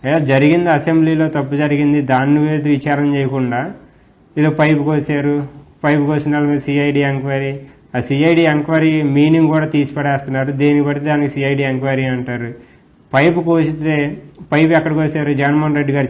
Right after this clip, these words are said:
ఛాంబర్లో కోసారు ఆ పైపు. పైపు కోస్తే బయట కోసి ఉండాలి. ఆ పైపు కోసిన దాంట్లో కూడా ఒక్కొక్కరు ఒక్క విధంగా చెప్తున్నారు.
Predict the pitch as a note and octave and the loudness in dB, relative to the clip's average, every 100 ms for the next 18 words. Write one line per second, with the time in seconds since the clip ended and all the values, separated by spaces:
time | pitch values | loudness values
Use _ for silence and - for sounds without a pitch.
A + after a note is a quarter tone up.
0 | C3+ C#3 C#3+ C#3+ C3+ B2+ B2 B2 A#2+ B2 | 0 0 0 -2 -2 -4 -4 -6 -4 -6
1 | B2 D3 G3+ - - _ - C#3+ E3+ E3 | -6 -8 -12 -18 -20 _ -2 0 0 0
2 | E3 D#3+ F3+ D#3+ D3 D3+ D3+ D#3 C#3+ C#3 | 0 0 0 -2 0 0 0 -2 -2 -2
3 | B2+ A#2 A2 A#2 - - _ _ - C#3+ | -2 -2 -4 -8 -12 -20 _ _ 0 2
4 | D3 D#3+ D#3+ E3 E3+ D#3+ E3 D#3+ D#3+ F#3 | 4 4 4 2 2 2 2 2 2 4
5 | D#3+ D#3 D#3 D#3+ D3 D3+ C#3 C#3+ D3 C3+ | 4 2 2 2 2 2 0 0 0 0
6 | - B2+ B2 A2+ A2+ | -2 -4 -2 -4 -8